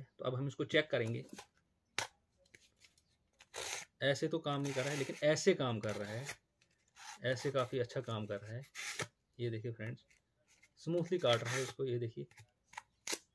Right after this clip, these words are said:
काफ़ी smooth काट रहा है, जो कि पहले नहीं हो रहा था। ये देखिए, ये देखिए smoothly काट रहा है। और अब हम इसको करेंगे अपनी देसी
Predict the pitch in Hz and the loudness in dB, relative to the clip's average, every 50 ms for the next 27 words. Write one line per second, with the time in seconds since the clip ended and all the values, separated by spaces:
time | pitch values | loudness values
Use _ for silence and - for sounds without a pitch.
0 | _ _ _ _ _ _ _ - - _ _ - - - - _ _ _ - - | _ _ _ _ _ _ _ -20 -20 _ _ -20 -20 -20 -20 _ _ _ -20 -20
1 | - - _ _ - - - - _ - _ _ _ _ _ _ _ _ _ _ | -20 -20 _ _ -20 -20 -20 -20 _ -20 _ _ _ _ _ _ _ _ _ _
2 | - - - - - - - - - - - - - - - - - 147 143 - | -16 -14 -12 -10 -10 -8 -8 -6 -6 -6 -6 -6 -4 -4 -6 -2 0 0 0 0
3 | 170 - - 135 131 139 131 - - 117 110 110 117 110 117 120 131 143 - _ | 0 -2 -2 -2 -4 -4 -4 -2 0 0 0 0 -4 -6 -6 -8 -8 -12 -18 _
4 | _ _ _ _ _ _ _ _ _ _ _ 123 127 127 151 - - 147 135 127 | _ _ _ _ _ _ _ _ _ _ _ -2 0 0 0 -2 0 0 2 4
5 | 147 165 170 175 165 165 175 170 143 120 123 117 113 117 113 - 139 135 - _ | 4 4 4 4 4 2 2 0 2 2 2 0 0 -2 -6 -8 -10 -14 -12 _
6 | 120 123 123 120 110 113 - 123 123 - - - - _ _ _ _ _ _ - | -4 -2 -2 -2 -4 -4 -8 -12 -14 -14 -20 -20 -20 _ _ _ _ _ _ -20
7 | - - - - - - - - - - - - - _ _ 131 135 139 123 120 | -20 -18 -16 -14 -10 -8 -8 -8 -8 -8 -10 -14 -16 _ _ -2 -2 0 0 -2
8 | 113 123 117 - 156 180 190 180 214 196 156 127 117 117 - 113 117 123 139 151 | -4 -6 -6 -2 0 0 2 2 2 4 6 4 4 4 2 -2 -2 -4 -6 -8
9 | - _ - - - - _ - 147 185 202 202 196 - 170 180 185 175 175 - | -12 _ -20 -20 -20 -20 _ 6 8 10 10 10 10 8 4 2 2 0 0 -2
10 | 160 - 151 143 143 147 147 - 131 - - 151 170 156 127 120 165 175 196 185 | 2 2 2 4 4 4 2 2 2 0 2 2 2 0 4 10 12 12 12 12
11 | - - 196 185 | 10 2 -2 -2